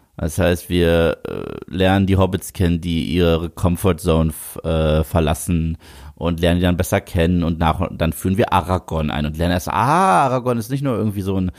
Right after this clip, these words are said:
Sawyer aus Lost, sondern ein Held, der sich seiner Aufgabe nicht stellt und lernen ihn besser kennen. Dann sind wir bei den Elben und dann, so, wenn dann Schlachtszenarien passieren, sind wir schon so richtig drin und invested in die Figuren.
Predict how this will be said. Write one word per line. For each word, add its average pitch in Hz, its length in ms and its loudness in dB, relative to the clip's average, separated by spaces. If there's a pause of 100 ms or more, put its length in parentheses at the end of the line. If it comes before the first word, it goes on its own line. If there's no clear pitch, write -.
(100)
Sawyer 107 500 2
aus 92 180 2
Lost, 110 400 -2
sondern 87 460 0 (680)
ein 92 840 -8 (460)
Held, 113 380 0
der 98 100 2
sich 95 160 -8
seiner 87 520 0
Aufgabe 95 480 0
nicht 85 180 -2
stellt 80 440 -2
und 92 80 0
lernen 131 180 2
ihn 170 140 -4
besser 92 280 -2
kennen. 69 260 -6
Dann 78 100 -4
sind 113 100 0
wir 131 100 2
bei 131 80 2
den 127 140 0
Elben 123 320 0
und 90 100 -4
dann, 139 200 2
so, 127 280 -2
wenn 104 120 2
dann 104 160 2
Schlachtszenarien 104 1040 0
passieren, 95 480 -2 (240)
sind 104 220 -4
wir 113 60 4
schon 98 220 -2
so 92 120 0
richtig 104 460 -6
drin 113 300 2
und 82 140 -4
invested 87 640 0
in 80 100 -2
die 80 100 -8
Figuren. 120 520 0